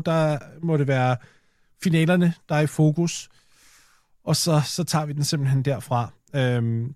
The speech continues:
det kan godt være, der kommer nogle, øh, nogle afsnit ud i løbet af, af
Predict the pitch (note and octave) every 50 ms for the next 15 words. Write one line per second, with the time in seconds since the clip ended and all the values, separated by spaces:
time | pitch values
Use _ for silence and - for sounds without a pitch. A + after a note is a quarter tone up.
0 | - - D#3 - F3+ D#3+ D#3+ D3+ C3 D3+ D3 C#3+ C#3 - D3 B2+ B2 A#2+ A#2 A2
1 | A2 A2 A2 G#2+ G#2+ G#2 G#2 G#2 A2 A#2 - _ _ _ - B2+ B2 A2+ G#2+ A#2
2 | A#2 - - A#2+ A2 A2 A2 G2 F2+ G2 G#2+ A2 - G#2+ G#2+ G2+ G2 F#2+ F#2 -
3 | - - G2+ F#2+ F#2+ F2+